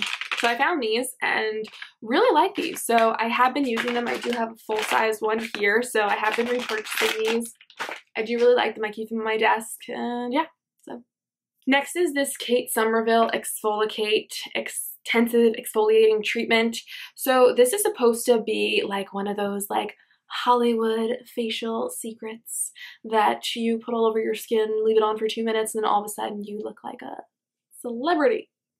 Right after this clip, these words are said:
You got celebrity skin. No, you don't. You don't. Is it good?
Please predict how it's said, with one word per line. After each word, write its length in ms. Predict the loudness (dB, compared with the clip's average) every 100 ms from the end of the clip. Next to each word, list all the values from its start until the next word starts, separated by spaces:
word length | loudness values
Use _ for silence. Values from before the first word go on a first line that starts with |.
| _ _ -16
You 100 | -14
got 80 |
celebrity 320 | -4 -2 -2 -4
skin. 440 | -4 -6 -6 -12 _ _ _ _ _ _ _ _ -16
No, 140 | -14 -12
you 120 | -12
don't. 160 | -14 -20 _ _ _ _ _ _
You 100 | -18
don't. 260 | -18 -20 _ _ _ -18 -16 -14 -16 -20 -20 _ _ _ -2
Is 140 | 0
it 140 | 0
good? 360 | 4 4 6